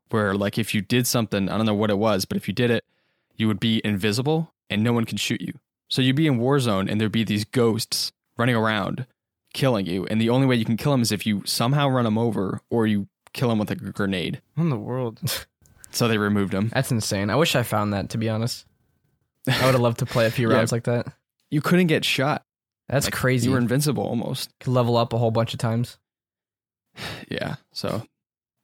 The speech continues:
Speaker 1: there's al-, there's obviously some glitches, but actually, I think the Cold War weapons ported over feel, feel good in the, in the Modern Warfare engine.
Speaker 2: Yeah, they do.
Speaker 3: Yeah, I like 'em.
Speaker 1: Yeah.
Speaker 3: Yeah, I'm pretty happy with the new
Speaker 1: I think
Speaker 3: update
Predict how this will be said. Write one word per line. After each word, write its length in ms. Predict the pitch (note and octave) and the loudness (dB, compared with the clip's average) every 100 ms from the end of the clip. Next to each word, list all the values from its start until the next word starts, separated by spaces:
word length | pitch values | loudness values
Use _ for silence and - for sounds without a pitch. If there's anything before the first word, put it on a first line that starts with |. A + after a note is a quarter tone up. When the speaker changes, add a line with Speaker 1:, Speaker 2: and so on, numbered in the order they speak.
| - | -4
Speaker 1:
there's 200 | B2+ B2 | -2 2
al-, 200 | C#3 C3+ | 4 2
there's 260 | B2+ B2+ B2 | 0 0 2
obviously 340 | B2 A#2 A#2 | 2 0 0
some 360 | G#2+ G2+ F#2 G#2+ _ _ _ _ | 0 0 0 -4 _ _ _ _
glitches, 360 | A#2+ A2 A2 G#2 | -2 0 0 0
but 80 | B2 | 0
actually, 320 | C#3 E3 B2 | 0 2 2
I 100 | A#2+ | 2
think 140 | F#3+ | 0
the 80 | D#3 | -2
Cold 220 | - C#3+ | 0 2
War 140 | C#3 C#3 | 2 2
weapons 520 | C3 B2+ C3 A#2+ - | 2 2 0 -2 -4
ported 340 | - B2+ A#2+ | -2 0 2
over 300 | G#2 A2 B2+ | 2 2 0
feel, 380 | B2 C3 B2 A2+ - | -2 0 2 0 -4
feel 320 | - - D3+ B2+ | -6 2 2 2
good 480 | A2 G#2+ E2+ C3 - | 2 0 0 -4 -4
in 160 | A2+ G#2 | 0 0
the, 120 | - | 0
in 100 | G#2+ | 0
the 100 | G2+ | 0
Modern 280 | G2 G2 G2 | 0 0 -2
Warfare 480 | G2 G2+ G2 F#2+ - _ | -4 -2 -2 -4 -8 _
engine. 420 | G#2+ G#2 - A2 - | -4 -4 -4 -6 0
Speaker 2:
Yeah, 140 | F#3+ | 2
they 120 | C3+ | 2
do. 260 | D3+ F#3 - | 2 0 0
Speaker 3:
Yeah, 300 | B2+ G2 A#2 - _ _ - | 0 0 -2 -6 _ _ -4
I 80 | A#2+ | 0
like 200 | G#2+ - | 0 0
'em. 140 | A2 A#2+ _ _ _ _ _ | -4 -6 _ _ _ _ _
Speaker 1:
Yeah. 200 | - - C#3+ - _ _ _ _ _ - - _ - | -6 -6 -8 -16 _ _ _ _ _ -20 -20 _ 0
Speaker 3:
Yeah, 120 | C#3+ | 2
I'm 80 | D3+ | 4
pretty 200 | A3+ D3+ | 4 4
happy 260 | C3+ C3 | 4 4
with 100 | B2 | 2
the 80 | A#2+ | 2
new 100 | A#2+ A2+ | 2 2
Speaker 1:
I 20 | |
think 120 | - | 2
Speaker 3:
update 240 | A#2 A2 | 0 -4